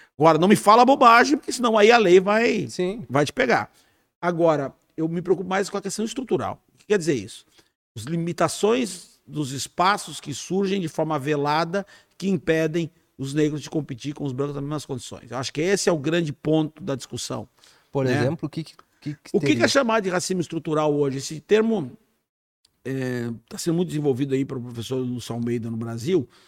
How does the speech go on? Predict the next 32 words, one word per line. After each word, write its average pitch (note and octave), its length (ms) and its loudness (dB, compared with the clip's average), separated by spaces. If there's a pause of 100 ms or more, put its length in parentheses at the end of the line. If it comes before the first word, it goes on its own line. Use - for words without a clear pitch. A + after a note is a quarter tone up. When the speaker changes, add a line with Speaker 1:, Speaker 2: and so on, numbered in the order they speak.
(340)
Speaker 1:
mas D3+ 480 -2
já E3+ 140 0
vem F3 260 0
de F#3 60 0
uma F3+ 120 -2
questão, E3 320 -8
de F3+ 60 -4
uma E3+ 100 -4
discussão E3 360 -6
do E3+ 60 -4
chamado D#3 280 -4
racismo C#3+ 320 -4
institucional, C#3 540 -2
foi A#2+ 120 -10
discutido A#2 420 -12
nos A#2 100 -6
Estados B2 280 -6
Speaker 2:
Uhum. A#2 80 0
Speaker 1:
Unidos, B2+ 380 -2 (560)
onde F3 200 2
uma D3 120 -2
situação C3+ 380 -4 (140)
bem C3+ 180 0
diferente A#2+ 280 -4
da A#2+ 120 -4
nossa, B2 500 -4 (160)
porque A2 280 -16
Speaker 2:
Até A#2 100 -10
Speaker 1:
lá C3 260 -4
Speaker 2:
porque C#3 220 -4
a C#3+ 100 2
questão B2+ 880 -6